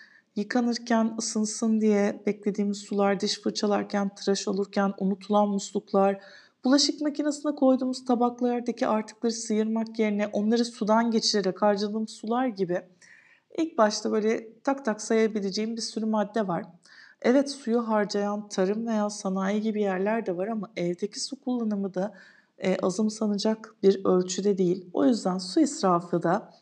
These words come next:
vedalaşacaklarımız arasında yerini alsın. Altıncı maddede dedikodu yapmak ve hislerinden bahsetmemek var. Aslında yani,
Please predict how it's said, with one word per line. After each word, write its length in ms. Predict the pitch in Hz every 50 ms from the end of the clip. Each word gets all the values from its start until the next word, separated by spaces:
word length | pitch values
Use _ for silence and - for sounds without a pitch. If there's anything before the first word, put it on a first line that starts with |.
| _ _ _ _ -
vedalaşacaklarımız 1080 | 269 294 262 240 214 196 185 185 180 185 - - 185 170 175 - 185 175 175 185 196
arasında 400 | 214 196 185 175 185 - 196 196
yerini 300 | 214 202 185 170 175 190
alsın. 460 | - 196 175 165 165 - - - 180 - _ _ _ _ _ _ _ _ _ _ _ _ - - - - - - _ _
Altıncı 500 | - - 247 277 294 294 359 370 370 370
maddede 500 | 403 392 330 277 - - 262 254 - 349
dedikodu 420 | - 269 262 - - - 320 330 339
yapmak 600 | 330 277 254 - - 220 247 - - - - _ _ _ _ _ _ _ -
ve 100 | 277 302
hislerinden 680 | 294 311 302 - - 311 294 302 330 330 320 294 233
bahsetmemek 840 | 233 247 240 - - 302 285 285 220 196 175 160 165 - - - -
var. 200 | - 220 277 - - - - - - - _ -
Aslında 380 | - 254 247 - - 294 302 320 320 311 - 320
yani, 400 | 214 220 220 214 208 214 226 -